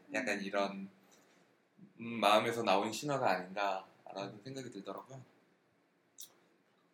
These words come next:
Speaker 1: 사실 도무지 이해할 수 없는 인 것 같긴 해요. 생물학적인 뭐
Speaker 3: 음.
Speaker 1: 종족 번식의 욕망이다라고 요즘에는 뭐 번역할 수 있기는 하겠지만 그거는 머리로는 알고 있어도 이제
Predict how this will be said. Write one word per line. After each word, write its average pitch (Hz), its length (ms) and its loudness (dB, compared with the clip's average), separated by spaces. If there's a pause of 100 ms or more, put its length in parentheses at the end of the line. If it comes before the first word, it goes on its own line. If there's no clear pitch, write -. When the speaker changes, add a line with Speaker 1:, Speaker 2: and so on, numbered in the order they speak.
Speaker 1:
사실 - 280 -18
도무지 170 360 -4
이해할 175 340 -2
수 165 180 -4
없는 139 420 -6 (720)
인 135 460 -6
것 135 160 -2
같긴 127 240 -8
해요. 123 120 -2
생물학적인 120 920 -6
뭐 95 360 -4 (380)
Speaker 3:
음. - 240 -20
Speaker 1:
종족 120 320 -8
번식의 113 680 -2
욕망이다라고 117 840 2
요즘에는 110 680 -6
뭐 104 300 -6
번역할 117 320 -8
수 - 120 -14
있기는 131 480 -6
하겠지만 117 600 -8 (1400)
그거는 110 320 -8 (260)
머리로는 131 460 0
알고 92 220 0
있어도 - 280 -16
이제 90 320 -10